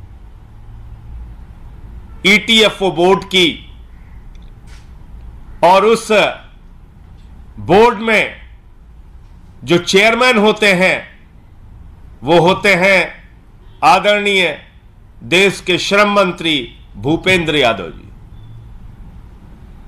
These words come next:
भूपेंद्र यादव जी जो देश के मंत्री हैं, वो उस बोर्ड के चेयरमैन हैं।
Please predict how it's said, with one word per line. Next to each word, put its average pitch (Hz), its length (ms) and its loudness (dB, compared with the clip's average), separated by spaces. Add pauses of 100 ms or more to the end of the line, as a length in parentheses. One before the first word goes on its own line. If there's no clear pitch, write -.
(540)
भूपेंद्र 240 540 4
यादव 247 360 4
जी 247 520 -4 (1120)
जो 170 180 0
देश 214 360 2
के 240 140 0
मंत्री 233 420 -2
हैं, 247 420 2 (1080)
वो 208 100 4
उस 226 200 2
बोर्ड 233 360 2
के 240 160 -2
चेयरमैन 233 640 2
हैं। 240 300 2